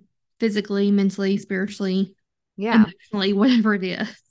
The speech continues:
Speaker 1: There's kinda, well, there's kinda one for each of these, I guess.
Speaker 2: <laughs> All of the above.
Speaker 1: <laughs> All of the above. And, um, like you said, like, you're making your list. One of the very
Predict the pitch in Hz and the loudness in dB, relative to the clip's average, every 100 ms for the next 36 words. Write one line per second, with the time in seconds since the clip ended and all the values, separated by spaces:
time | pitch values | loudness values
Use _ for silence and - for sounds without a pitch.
0 | _ 277 233 - 277 269 233 226 247 240 | _ -6 -6 0 0 2 2 2 0 0
1 | 294 269 240 220 226 - 180 180 180 185 | 0 2 2 0 -2 -4 -4 -4 -4 -6
2 | 185 - _ _ - - 311 - - 240 | -8 -14 _ _ -6 -4 -8 -6 0 2
3 | 285 247 262 220 190 160 - - 349 359 | 2 0 0 2 0 -2 -12 -12 -6 -6
4 | - 233 240 233 226 202 170 - 208 _ | -4 -4 -2 0 0 0 -2 -4 -8 _
5 | _ _ - 233 220 214 214 208 - - | _ _ -4 0 2 4 4 2 0 -2
6 | 214 202 190 180 196 208 208 - 208 - | 0 0 0 -2 -2 -2 -4 -6 -8 -8
7 | _ _ _ _ _ 233 233 233 226 214 | _ _ _ _ _ -6 -2 -4 -2 -2
8 | 190 190 202 - 196 190 190 185 180 180 | 0 -2 -4 -4 -4 -4 -4 -4 -4 -4
9 | 196 196 - 233 254 233 220 196 - 202 | -6 -8 0 2 2 2 0 -2 -6 -4
10 | 214 214 196 220 | -2 -2 -2 -6